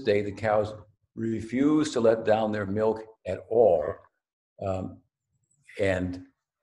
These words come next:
the elders had to discuss what's going on until Krishna and Balaram came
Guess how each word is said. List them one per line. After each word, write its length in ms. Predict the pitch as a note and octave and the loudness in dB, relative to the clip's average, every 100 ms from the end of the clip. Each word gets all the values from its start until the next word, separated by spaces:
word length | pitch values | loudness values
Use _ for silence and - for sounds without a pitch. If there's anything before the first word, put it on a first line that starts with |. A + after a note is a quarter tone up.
| _ _ | _ _
the 180 | G2+ G2+ | -10 0
elders 460 | A#2+ B2+ A#2 G2 G#2 | 2 2 0 -2 0
had 180 | G2 | 0
to 260 | G2 F2+ - - _ _ _ _ _ _ | 0 -6 -10 -20 _ _ _ _ _ _
discuss 360 | - - A2 - | -6 -2 -2 -2
what's 180 | G#2+ | -6
going 260 | - G#2+ G2+ | -2 -2 -2
on 500 | G#2+ A2+ G#2+ G2+ G#2 - _ _ _ _ | -2 -4 -4 -6 -8 -18 _ _ _ _
until 240 | - A2 G#2 | -8 -6 -4
Krishna 420 | B2 A#2 A#2 G#2 | -2 -4 -2 -4
and 100 | F#2+ | 0
Balaram 680 | G2+ A#2 A2 G#2 G#2 - - | 2 4 2 -2 -6 -8 -6
came 400 | G#2+ G#2+ A2 | -4 -2 -6